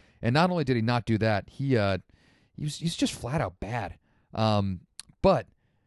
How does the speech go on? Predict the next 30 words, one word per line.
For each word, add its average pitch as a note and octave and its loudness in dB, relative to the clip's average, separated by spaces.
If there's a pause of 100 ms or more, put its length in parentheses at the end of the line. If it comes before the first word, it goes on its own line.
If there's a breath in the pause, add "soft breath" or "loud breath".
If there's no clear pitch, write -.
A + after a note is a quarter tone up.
(220)
you D#3 0
know, A#2 -2
that, C3+ 4
that F#3 6
has G#2+ -4
absolutely B2+ 0
not D3 -2
been B2+ 2
the G2+ -2
case G2 -6
to - -6
start G#2+ 0
two A#2+ 0
thousand G#2 0
and G2+ -6
eighteen. A#2 0 (340 soft breath)
Uh, G2 0
J-Day B2 4
playing G2+ -6
great C3+ -4
golf. A2 2
Um, G#2 -2 (400 soft breath)
you B2 2
know, A#2+ 4
as B2+ 0
it B2+ -4
stands E3 0
right C#3+ 2
now, D3 2
I, C3 -4